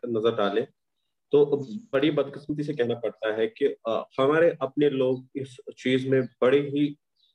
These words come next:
अ, तरीके से मुलवस हैं। आप, आप अगर देखें कि, अ, किस तरीके से, अ, लड़का हो या लड़की, harassment दोनों,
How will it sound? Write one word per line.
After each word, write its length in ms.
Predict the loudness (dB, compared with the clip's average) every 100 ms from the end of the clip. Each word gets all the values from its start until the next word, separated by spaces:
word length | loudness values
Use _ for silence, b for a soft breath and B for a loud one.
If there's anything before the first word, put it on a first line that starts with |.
| -2
अ, 340 | 0 2 -2 -6 -10 -12 _ _ -18 -18 _ _ -4
तरीके 280 | 2 4 4
से 140 | 2 4
मुलवस 480 | 4 4 0 -6 -2
हैं। 320 | -2 -2 -6 0
आप, 260 | 0 0 -4
आप 140 | -2
अगर 200 | 0 2
देखें 360 | 2 2 -2 -2
कि, 100 | -2
अ, 140 | 0
किस 360 | -2 -4 -6 -8
तरीके 380 | -6 -6 -2 -4
से, 260 | 0 0 0 -4 _ _ _ -4
अ, 380 | -2 -2 -4 -8
लड़का 440 | -6 0 0 0 -4
हो 220 | -2 -2
या 100 | -2
लड़की, 500 | -4 -6 -8 -10 -10 -2
harassment 480 | -2 0 0 0 -2 0
दोनों, 280 | 2 2